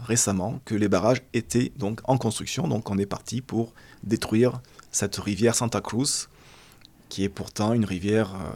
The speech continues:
fantastique, euh, magnifique. Et c'est quand même un drame, un drame que de noyer ces, ces grandes zones, euh, euh, qui ont vécu, euh, ces grands moments historiques aussi, tout simplement. C'est dommage.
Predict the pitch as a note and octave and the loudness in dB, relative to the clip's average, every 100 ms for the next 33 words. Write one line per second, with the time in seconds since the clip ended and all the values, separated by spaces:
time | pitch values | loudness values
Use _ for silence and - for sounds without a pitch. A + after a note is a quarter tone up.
0 | - - - G2+ F2+ - G#2 A2+ - C#2+ | -10 -14 -8 -4 -4 -4 -4 -6 -6 -6
1 | C#2 - - E2 D#2 F#2+ F2 - F#2 - | -8 -12 -14 -10 -2 -2 -2 -6 -8 -8
2 | - - - - - - - A#2 A2+ A2+ | -14 -14 -16 -20 -12 -2 0 2 4 4
3 | C#3 B2 - - B2 B2+ G#2+ A2 A2+ A#2 | 2 0 -6 0 4 6 6 4 0 -6
4 | - - G2+ A2 G#2 B2+ B2 G#2+ A2 G#2+ | -18 -10 -2 0 2 2 0 0 6 6
5 | A#2 B2+ - F#2+ G2 F#2+ - G#2 G2+ F#2+ | 8 6 4 0 -2 -4 -6 -4 -4 0
6 | G2 G#2 G2 F#2 F#2 G#2+ - - - - | 0 0 0 -4 -8 -12 -20 -20 -20 -20
7 | - - C#2+ - - G#2 F#2+ - - A2 | -20 -16 -14 -12 -4 -2 0 0 2 4
8 | A2 F2+ C3 - F2+ F#2 G2+ G2 F#2+ G2 | 4 2 -2 -2 -2 0 2 4 2 0
9 | A2+ G#2 C3 B2+ A#3+ - - - A2+ A#2+ | 0 0 0 -2 -2 -6 -10 -8 -6 -6
10 | C#3+ - - - G2+ D#2+ - | -8 -16 -18 -6 -4 -4 -8